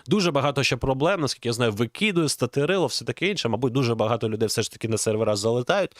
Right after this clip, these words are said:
залітають, і через це, ну, бачите, не справляється поки що. Але все одно відгуки дуже непогані. Тож, е, вийшло гарно,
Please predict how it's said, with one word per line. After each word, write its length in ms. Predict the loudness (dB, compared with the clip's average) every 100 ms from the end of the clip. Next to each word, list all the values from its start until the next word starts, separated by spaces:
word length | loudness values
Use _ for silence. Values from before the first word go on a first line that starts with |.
| -16 -12 -6
залітають, 600 | -2 0 2 0 0 -2
і 500 | 0 0 0 -2 -4
через 280 | -4 -4 -4
це, 360 | -2 0 0 0
ну, 180 | 0 0
бачите, 440 | 0 0 0 -2
не 140 | -2 0
справляється 500 | 0 0 -2 -6 -12
поки 180 | -12 -6
що. 100 | -2
Але 160 | 0 0
все 240 | 0 0
одно 500 | 0 0 0 0 0
відгуки 460 | 0 -2 -2 -2 -2
дуже 300 | 0 0 0
непогані. 540 | 0 0 0 -2 -6 -16 -16 -14 -14 -2
Тож, 340 | 0 0 -2 -6 _ _ _ _ _ -20 _
е, 120 | 0 0
вийшло 520 | 2 2 2 0 2
гарно, 460 | 2 2 0 -2